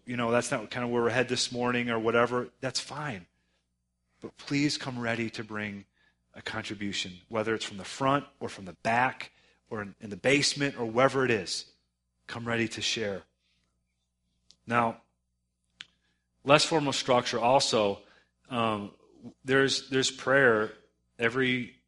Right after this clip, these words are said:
month at Yemi and Julia's house. And what I love about the prayer at Yemi and Julia's house, it doesn't necessarily need, it's not this quote unquote, like, a Mercy Hill prayer meeting. It's just Yemi and Julia open their home and people praying together.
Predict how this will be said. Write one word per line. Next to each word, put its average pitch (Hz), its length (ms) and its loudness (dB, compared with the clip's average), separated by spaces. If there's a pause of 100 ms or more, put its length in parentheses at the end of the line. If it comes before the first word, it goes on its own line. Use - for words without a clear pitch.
(280)
month 110 480 -4
at 107 160 -12
Yemi 110 320 -4
and 104 80 -8
Julia's 98 360 -4
house. - 420 -12 (1000)
And 127 100 -6
what 131 100 6
I - 20 8
love 147 200 10
about 151 240 8
the 139 100 2
prayer 135 320 6
at 123 80 0
Yemi 117 220 -2
and 107 80 -6
Julia's 107 280 0
house, 98 300 -2
it 117 100 -6
doesn't 127 260 2
necessarily 127 360 0
need, 120 240 -4
it's - 180 -6
not 127 220 0
this - 380 -2 (540)
quote 131 220 0
unquote, 127 220 -2
like, 120 120 -2
a 120 40 -2
Mercy 123 420 2
Hill 120 180 6
prayer 117 440 4
meeting. 104 360 -4
It's 95 140 -4
just - 340 -2 (520)
Yemi 120 160 -2
and 135 80 -2
Julia 131 180 6
open 139 160 -2
their 147 120 0
home 127 340 -2 (640)
and 113 300 -10
people 127 180 -4
praying 107 280 -2
together. 87 320 -12